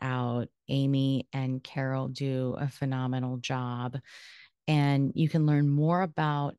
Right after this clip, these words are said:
that training and all the other trainings that we provide at Florida Art Therapy Services on our website, w w w dot florida art therapy services dot com. Just click on the continuing education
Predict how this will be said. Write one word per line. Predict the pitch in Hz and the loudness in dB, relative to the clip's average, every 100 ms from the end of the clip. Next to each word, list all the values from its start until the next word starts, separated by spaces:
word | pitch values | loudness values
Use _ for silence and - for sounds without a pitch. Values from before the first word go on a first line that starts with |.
| 131 | -4
that | 147 165 - - | -2 0 -2 -4
training | - 156 151 143 143 143 139 | -4 -2 0 0 0 -2 -4
and | - 131 - | -6 -8 -4
all | 151 156 160 | -2 0 0
the | 151 147 | 0 -2
other | 139 143 | -2 -6
trainings | - 139 131 131 131 - | -6 -4 -2 -2 -4 -4
that | 135 | -4
we | 135 131 | -4 -4
provide | - 131 131 131 135 131 | -6 -4 -2 -2 -2 -4
at | 139 - | -8 -6
Florida | 139 123 | -4 -2
Art | 135 131 143 | -2 -2 -2
Therapy | 135 - 131 | -4 -4 -6
Services | - 131 131 - 147 147 | -4 -4 -2 -2 -2 -2
on | 135 139 | -2 -2
our | 165 | -2
website, | 131 131 - - 131 135 - - | -2 -4 -4 -4 -2 -4 -8 -4
w | 147 165 160 | -2 -2 -2
w | 147 139 143 131 | -2 -2 -4 -2
w | 139 143 156 160 | -4 -2 -2 -2
dot | 139 131 131 _ - - _ - | -2 -4 -6 _ -20 -20 _ -2
florida | 165 165 170 - | 2 2 0 0
art | 147 - | -2 -2
therapy | 151 139 - 143 139 - | -4 -4 -2 -2 -2 -4
services | - 139 127 135 139 131 127 | -4 -4 -4 -6 -4 -4 -4
dot | - 127 - _ | -4 -4 -4 _
com. | - 170 175 170 170 _ - - - _ - | -2 0 2 0 -4 _ -20 -20 -20 _ -4
Just | 151 - | -4 0
click | 170 - | -2 0
on | 156 147 | 0 0
the | |
continuing | - 151 131 156 143 139 135 135 | 0 -4 -2 -2 0 0 0 -2
education | 127 131 - 175 170 - 165 156 151 156 | -4 -8 -6 -4 -2 0 0 2 2 0